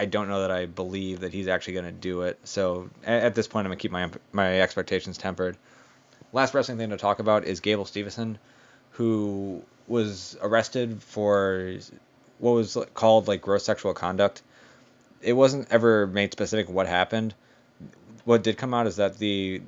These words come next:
the so-called victim was penetrated with an object. The victim was anonymous, though, so it's unclear who this victim was and what exactly was meant by it. So that could either be, like, him and Dylan Martinez, who was the other wrestler who was involved in this.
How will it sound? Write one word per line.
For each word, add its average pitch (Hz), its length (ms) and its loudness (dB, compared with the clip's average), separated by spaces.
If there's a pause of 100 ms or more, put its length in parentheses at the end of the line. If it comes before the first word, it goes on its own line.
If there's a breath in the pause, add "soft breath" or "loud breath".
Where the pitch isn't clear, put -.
the 107 120 -2
so-called 110 340 0
victim 98 640 -4
was 101 200 -4
penetrated 107 480 -2
with 107 280 -4
an 95 100 -4
object. 92 500 2 (720 soft breath)
The 110 160 4
victim 113 540 2
was 95 180 2
anonymous, 95 440 -2
though, 147 200 6
so 113 160 -2
it's 95 140 -2
unclear 98 720 0 (1120 soft breath)
who 120 200 2
this 110 160 2
victim 101 320 0
was 98 180 4
and 98 80 0
what 98 140 4
exactly 98 320 2
was 87 100 -4
meant 95 180 -2
by 113 160 6
it. 110 120 4
So 95 480 0 (220)
that 101 160 4
could 104 100 -2
either 101 240 2
be, 95 520 -4 (440 soft breath)
like, 95 200 -4
him 110 260 -2
and 98 140 -2
Dylan 104 180 4
Martinez, 98 360 -4
who 104 60 -4
was 92 100 -2
the 95 80 0
other 98 120 2
wrestler 92 280 0
who 92 60 -2
was 92 140 -4
involved 92 280 -2
in 95 80 -6
this. 98 300 -4